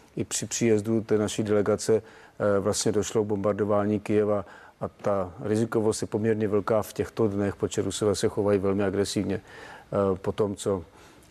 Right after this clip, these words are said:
eh, dochází k určitým, eh, velmi cíleným útokům ukrajinských ozbrojených sil, ať už na, eh, ruské ozbrojené síly, případně i na jejich území.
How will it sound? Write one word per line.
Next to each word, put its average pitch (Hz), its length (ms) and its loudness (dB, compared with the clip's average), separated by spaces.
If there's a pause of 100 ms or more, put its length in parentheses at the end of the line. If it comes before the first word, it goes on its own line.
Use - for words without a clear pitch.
eh, - 40 -2 (960)
dochází 104 520 0
k - 100 -10
určitým, 101 500 -2
eh, - 460 -14
velmi 104 500 0 (200)
cíleným 107 480 -2
útokům 104 540 -2 (300)
ukrajinských 104 600 -2
ozbrojených 104 520 0
sil, 101 160 2 (240)
ať 107 140 0
už 104 140 0
na, 107 260 2
eh, - 560 -6
ruské 107 240 -2
ozbrojené 101 380 0
síly, 101 280 -2
případně 101 520 -2
i 107 100 2
na 98 260 0
jejich 104 300 2
území. 104 400 -2